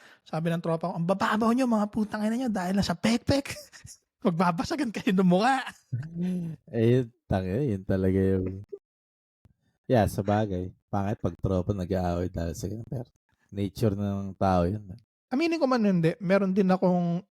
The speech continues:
Speaker 1: H D dun sa babae nung bata ako.
Speaker 2: Anong H D?
Speaker 1: Hidden dire. <laughs> Hidden desires, pare, ika nga.
Speaker 2: Hidden desires.
Speaker 1: May, may pagnanasa din ako. Pero syempre, yung sa akin lang, yung,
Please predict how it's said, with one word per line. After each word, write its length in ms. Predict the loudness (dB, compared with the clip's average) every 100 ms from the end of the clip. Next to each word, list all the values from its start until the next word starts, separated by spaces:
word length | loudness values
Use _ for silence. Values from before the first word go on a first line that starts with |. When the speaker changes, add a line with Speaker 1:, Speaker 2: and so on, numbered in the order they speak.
| _
Speaker 1:
H 340 | 0 0 -2 -8
D 180 | -4
dun 360 | -2 0 0 -2
sa 320 | 0 2 2
babae 380 | 2 2 2 2
nung 180 | 2 0
bata 280 | -2 -2 -2
ako. 160 | -2 -4 -6 _ -8
Speaker 2:
Anong 220 | -6 0
H 200 | 0 0
D? 80 | -6 -8 -8 _ _ _
Speaker 1:
Hidden 320 | 0 2 4 4
dire. 360 | 4 2 0
<laughs> 60 | -4 -10 _ -16 -16 -14 -18 -10 -2 -2 -2 -6 _ _ _ _ _ _ _ -6 -4 -6 -12 -12 _ -10 -10 -10 -14 _ _ _ _ -20 -20 _ -8 -8 -10
Hidden 400 | _ -2 -2 -2
desires, 640 | -2 -2 0 2 2 0 -4
pare, 360 | -4 -2 -4
ika 180 | -8 -10
nga. 140 | -12 -4
Speaker 2:
Hidden 280 | 2 4 2
desires. 200 | 0 2
Speaker 1:
May, 220 | 2 2
may 240 | 0 0
pagnanasa 720 | 0 -2 -2 -4 -2 -4 -6 -10
din 160 | -8
ako. 160 | -8 -8
Pero 200 | -4 -4 -4
syempre, 400 | -4 -2 0 -2 -4 -6
yung 280 | -8 -6 -4
sa 200 | 0 2
akin 160 | 2 0
lang, 120 | 0
yung, 180 | -2 -2